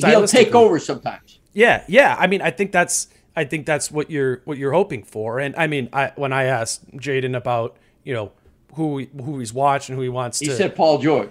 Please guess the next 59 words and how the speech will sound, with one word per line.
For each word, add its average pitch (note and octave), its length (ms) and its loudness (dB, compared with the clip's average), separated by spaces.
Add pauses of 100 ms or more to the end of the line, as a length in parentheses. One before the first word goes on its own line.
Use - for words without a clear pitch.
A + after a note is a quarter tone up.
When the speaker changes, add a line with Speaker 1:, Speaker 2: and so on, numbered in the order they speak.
Speaker 2:
he G3 100 0
Speaker 1:
Right. C3 80 4
Speaker 2:
said B3 140 2
Paul F3+ 140 2
George, G3+ 220 2
which F3 180 -6
obviously F3 520 2 (460)
doesn't C3 260 -10 (800)
is F#3+ 120 -2
Speaker 1:
It B3 80 4
Speaker 2:
it E4+ 40 -4
Speaker 1:
makes C#4 240 2
a B3+ 40 4
Speaker 2:
insane? G#3+ 60 2
Speaker 1:
lot G#3 160 8
of E3 100 0
sense F3+ 320 -2
to F3 80 -4
me, E3 140 -4
though, A#2 200 -8 (200)
because D#3 300 4
Speaker 2:
That's - 20 2
what G#3+ 80 4
I'm F3+ 60 -4
Speaker 1:
Paul B3 180 10
Speaker 2:
talking G3+ 160 4
Speaker 1:
George, A#3+ 240 10
Speaker 2:
about. D3 80 -4
Speaker 1:
you G3+ 140 0
don't A3+ 380 2
know G3 200 2
what F#3+ 180 0
he's F3+ 220 -10
going F#3 260 -2
to E3 60 -2
do F3 200 0
when D#3+ 120 -4
he C3+ 100 -4
has C#3 260 -2
the C3 60 -4
Speaker 2:
Mm-hmm. C3+ 60 -8
Speaker 1:
ball. A#2+ 260 -8 (300)
And D3 100 4
I E3 80 6
think G3 160 2
Speaker 2:
Mm-hmm. G3 40 -8
Speaker 1:
that's G3+ 240 2
what E3+ 180 0
Jaden C3+ 580 -4
Speaker 2:
And D3 80 -10
that's C3+ 120 -6
a C3+ 40 -2
Speaker 1:
is - 60 -6
Speaker 2:
product E3 200 6
of C3+ 60 -2
Speaker 1:
talking F#3 100 2
Speaker 2:
his F#3 100 0
Speaker 1:
about. - 60 -4 (120)
Speaker 2:
shake. - 280 -8